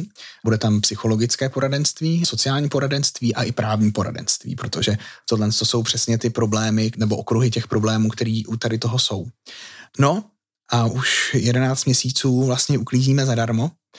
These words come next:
Řečťan vznikl teďka někdy v srpnu, teďka je říjen. A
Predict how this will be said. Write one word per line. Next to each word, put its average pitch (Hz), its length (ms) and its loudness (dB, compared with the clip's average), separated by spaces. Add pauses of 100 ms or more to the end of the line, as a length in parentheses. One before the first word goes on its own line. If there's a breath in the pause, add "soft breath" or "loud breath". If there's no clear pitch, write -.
(520 loud breath)
Řečťan 127 480 2
vznikl 123 720 0 (260)
teďka 120 240 0
někdy 123 260 0
v - 80 -2
srpnu, 196 400 0 (440)
teďka - 220 -2
je 110 120 4
říjen. 113 440 2 (1300)
A 107 340 2